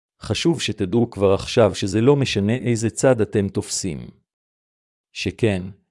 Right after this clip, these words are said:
היא קזינו המקוון פתוח וזמין עבור כולם. מדובר בעצם באתר אינטרנט שמאפשר גישה להימורים מכל מקום בעולם.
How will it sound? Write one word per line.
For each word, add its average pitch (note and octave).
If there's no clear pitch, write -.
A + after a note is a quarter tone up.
היא G#2
קזינו B2+
המקוון A#2
פתוח A#2
וזמין A#2
עבור A2+
כולם. E2
מדובר G#2+
בעצם G2+
באתר F#2+
אינטרנט G#2
שמאפשר G#2
גישה C#3
להימורים A#2+
מכל C#3+
מקום A#2
בעולם. G2